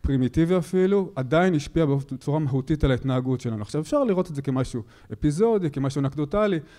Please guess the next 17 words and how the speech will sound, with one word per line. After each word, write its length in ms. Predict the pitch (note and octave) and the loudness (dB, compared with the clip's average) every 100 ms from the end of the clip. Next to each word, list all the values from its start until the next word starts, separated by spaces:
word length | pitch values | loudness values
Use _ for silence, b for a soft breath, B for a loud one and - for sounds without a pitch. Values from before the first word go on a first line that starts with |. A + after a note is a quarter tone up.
| B B - | B B -6
אבל 400 | B2 B2 C3 B2+ | -4 -2 -2 -2
אפשר 180 | - E3 | 0 0
גם 100 | D3+ | 2
לראות 200 | D3+ D#3 | 2 2
בזה 220 | D3 C#3 | -2 -2
כמשהו 340 | C3+ C#3+ C#3+ | 0 -2 0
מאוד 160 | C3+ D3+ | 0 0
מאוד 180 | D3+ C#3 | 0 -2
משמעותי, 460 | C3 B2+ B2+ G3+ | -2 -2 2 0
שאם 260 | C#3 D#3+ F3+ | 2 2 2
אנחנו 160 | D3 | 2
לוקחים 220 | C3+ D#3+ D#3+ | 0 2 0
את 80 | |
התובנות 480 | D#3+ D3 C#3 D3+ D#3+ | 0 2 2 2 2
האלה 200 | C#3+ B2 B2 | 0 2 0
ומייצרים 400 | A#2+ A2+ D#3+ E3+ | -2 0 0 0
איתם 240 | D3 | 0